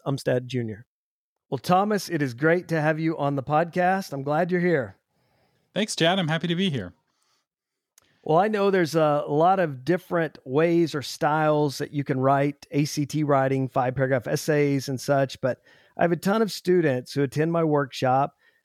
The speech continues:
Speaker 1: They wanna be writers. They've got this idea, "I'm gonna write this book," or improve their writing, and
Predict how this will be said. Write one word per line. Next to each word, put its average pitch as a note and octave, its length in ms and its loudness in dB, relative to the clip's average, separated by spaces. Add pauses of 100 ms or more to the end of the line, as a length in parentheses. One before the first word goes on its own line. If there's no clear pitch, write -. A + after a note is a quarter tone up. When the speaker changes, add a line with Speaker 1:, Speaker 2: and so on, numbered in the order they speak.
(120)
Speaker 1:
They B2+ 360 0
wanna D#3 300 0
be F3+ 140 -2
writers. E3+ 640 0
They've C3 120 -4
got E3 180 -2
this D3 180 -4
idea, D3+ 500 0
"I'm D#3+ 80 -2
gonna B2+ 140 -4
write C#3+ 280 -2
this - 180 -8
book," F3 520 -2
or C3 80 -2
improve D#3+ 420 -2
their C3+ 140 2
writing, E3+ 640 2
and A2+ 100 -8